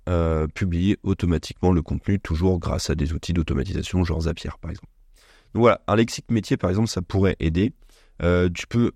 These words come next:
aussi automatiser et faire du, du S E O programmatique sur des fiches produits. Par exemple, tu vends du matériel informatique, euh, tu as la liste de tous les modèles d'ordinateurs qui existent, euh, et que tu peux avoir sur commande ou un truc comme ça, par exemple tous les H P, j'en sais rien.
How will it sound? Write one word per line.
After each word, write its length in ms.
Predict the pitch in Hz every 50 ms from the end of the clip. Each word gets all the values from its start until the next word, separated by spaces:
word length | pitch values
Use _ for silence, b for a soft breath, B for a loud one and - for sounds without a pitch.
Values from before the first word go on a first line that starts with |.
| _ _ _ _ -
aussi 460 | 123 127 120 - - - 151 151 - _ -
automatiser 880 | - 104 107 - - 110 104 98 101 - - 101 98 95 107 113 113
et 40 | 107
faire 180 | - - 87 87
du, 120 | 85 87 90 90 - - 90 82 -
du 200 | - 82 87 90
S 160 | 87 - -
E 20 |
O 80 | 104 98
programmatique 640 | - - 92 85 87 87 85 85 - - - - _ _ _ _ _ -
sur 220 | - - 95 90
des 120 | 85 87
fiches 380 | 80 - - - 117 - - - - _ _
produits. 420 | - - - 98 95 98 117 135 _ _ _ _ - - _ _ _ - _ _ _ _ - _ _ _ _ -
Par 160 | - - 95
exemple, 300 | 92 90 87 98 98 101
tu 140 | - - 85
vends 140 | 87 87 85
du 100 | 85 85
matériel 400 | 82 80 - 85 82 82 80 80
informatique, 640 | 82 - - 80 78 76 - - 135 - - - b b b b b b b b
euh, 180 | - 78 78 78 78
tu 180 | - - - 107
as 60 | 98
la 120 | 98 95
liste 380 | 92 104 113 110 - - - - -
de 200 | - 85 98 95 87 _ -
tous 160 | - 139 131
les 100 | 123 113
modèles 460 | 107 110 110 101 110 107 104 95 90
d'ordinateurs 680 | 87 98 98 95 90 85 92 90 87 - 95 90 87 -
qui 160 | - - - -
existent, 460 | 78 - 95 113 139 - - - - _ _ _ _ _ - -
euh, 60 | - 76
et 140 | 73 78
que 100 | - -
tu 160 | 80 - - -
peux 160 | - - 73
avoir 340 | 69 73 82 78 76 80 -
sur 220 | - - - -
commande 400 | - 76 78 76 76 87 87 80
ou 60 | 71 -
un 40 | -
truc 140 | - - -
comme 120 | 78 76
ça, 180 | - - 98 98
par 120 | - 78
exemple 200 | 73 - 76 - -
tous 100 | - 85
les 140 | 82 80 76
H 140 | 76 -
P, 140 | - - 143
j'en 120 | 123 87 87
sais 120 | - -
rien. 180 | 87 87 110